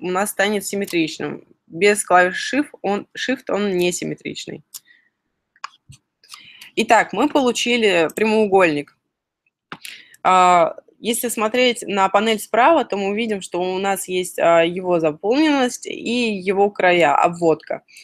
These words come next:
Обводка нам, в принципе, не нужна, поэтому мы можем её прямо сейчас отключить. А, также мы видим, а, что заполненность. Как же сделать так, чтобы наш, а, прямоугольник,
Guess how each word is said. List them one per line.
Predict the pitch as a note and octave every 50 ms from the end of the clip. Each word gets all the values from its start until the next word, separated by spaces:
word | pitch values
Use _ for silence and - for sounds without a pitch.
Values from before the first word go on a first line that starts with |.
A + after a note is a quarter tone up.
| _ _ - -
Обводка | - F3 F3+ G#3+ C#4+ E4 - - A3
нам, | G#3+ G#3 G#3
в | -
принципе, | - B3+ B3 A#3+ - _ G3+ G3
не | F#3+
нужна, | F#3 F#3 F#3+ A3+ B3 D#4
поэтому | D4+ - G3 G3 G3+ G#3 G3+ F#3+
мы | F#3
можем | F#3+ F#3+ G#3 A3+ A#3 G3 F3+
её | E3+ F3 F3+
прямо | F#3 F3 F3 F3+
сейчас | F3 - - - F#3 F3+ F3+ -
отключить. | _ _ - F3 F3+ F3+ - - D#3+ D3 - - _ _ _ _ _ _ _ _ _ _ _ - _ _
А, | - F3 F3 F3 E3+ E3+ E3 E3
также | - A3 C#4 C#4+ C4+ C4+
мы | G#3+ G3 F#3+ F#3+
видим, | F#3+ A3+ A3+ A#3+ A3 F#3+ D#3
а, | - D#2+ - - F3
что | - - - F#3 F#3 - - -
заполненность. | F3 G3+ G3 F#3 _ F#3+ F#3 E3+ D#3 D3 C#3+ C#3 - - - _ - - - - _ _
Как | - C4 C#4 B3
же | A#3 A3+
сделать | G3 F#3+ A3+ B3+ A#3 G#3+ G3 F3+ -
так, | - C4+ D#4+ D4+
чтобы | - - - G#3+ G3+ F#3 G3 F#3+ F#3 F3+ F3+ E3+
наш, | F#3 G#3 G#3 G#3 G3+ - - F#3+
а, | - - E3+ F3 F3
прямоугольник, | F3 - G3 F#3+ G3 F#3+ F#3+ F#3+ G3 F#3+ A#3 C#4 D#4 D#4+ C#4+ A#3+ - - _